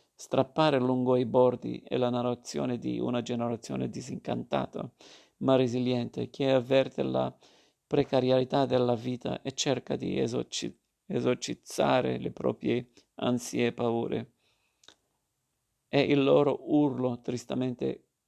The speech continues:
canzonatorio. Ma cosa esprime quella frase?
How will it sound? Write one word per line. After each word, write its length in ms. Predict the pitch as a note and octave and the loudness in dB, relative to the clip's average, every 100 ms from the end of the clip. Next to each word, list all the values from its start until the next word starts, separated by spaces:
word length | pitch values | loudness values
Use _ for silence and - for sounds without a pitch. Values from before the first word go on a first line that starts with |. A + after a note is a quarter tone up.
| _ | _
canzonatorio. 1120 | - C#3 B2+ - B2+ B2+ - C3 B2 B2 B2+ D#3+ | -10 -8 -8 -10 -8 -8 -2 2 2 0 -4 -6
Ma 200 | - D#3 | -8 -8
cosa 360 | - E3 C3+ | 0 0 0
esprime 400 | B2 - D3 B2+ | -4 -6 -8 -8
quella 300 | - B2 B2 | -4 -4 -4
frase? 640 | - C3+ B2 B2 - - | -6 -6 -4 -6 -10 -14